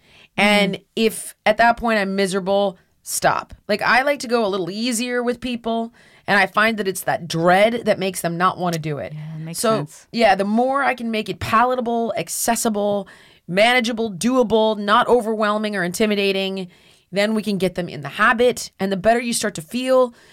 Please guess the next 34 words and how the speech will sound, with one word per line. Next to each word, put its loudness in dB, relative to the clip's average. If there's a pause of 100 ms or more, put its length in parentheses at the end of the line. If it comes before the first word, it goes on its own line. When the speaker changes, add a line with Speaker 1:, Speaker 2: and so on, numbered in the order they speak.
(140)
Speaker 1:
the -6
more 2
results 0
you're -2
gonna -6
see. -4
And -4
then -4
you're 0
like, -4
"Oh, 2
wow, 2
I 4
see -4
those 2
lines -2
in -4
the -4
mirror. -2
Oh 4
my 0
gosh, 0
my 0
jeans -4
are -2
fitting -4
loose." 0 (320)
And -2
that 0
will -2
help -4
keep -12
you -14
motivated. -18